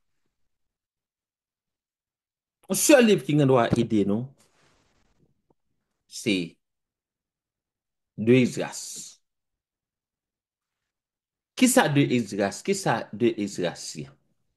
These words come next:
de Ezras. Se yon liv pwofetik, se yon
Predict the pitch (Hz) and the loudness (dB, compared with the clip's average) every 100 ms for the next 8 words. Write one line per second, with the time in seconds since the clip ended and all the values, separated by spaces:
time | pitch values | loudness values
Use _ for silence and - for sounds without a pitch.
0 | _ _ _ _ _ _ _ _ - _ | _ _ _ _ _ _ _ _ -20 _
1 | 139 151 269 269 240 196 160 190 196 208 | 2 6 6 6 2 2 2 4 4 4
2 | 208 - - 180 170 165 165 147 135 175 | 0 -8 2 2 4 2 2 4 4 4
3 | 202 185 - _ _ _ _ _ _ _ | 2 0 -8 _ _ _ _ _ _ _
4 | _ - 170 160 - 127 120 - - 117 | _ 2 2 2 -2 -4 -4 -8 -12 -12
5 | - - - _ _ _ _ _ _ _ | -12 -20 -20 _ _ _ _ _ _ _
6 | _ _ _ _ _ _ _ _ _ _ | _ _ _ _ _ _ _ _ _ _
7 | - 226 226 208 208 | 2 4 6 6 6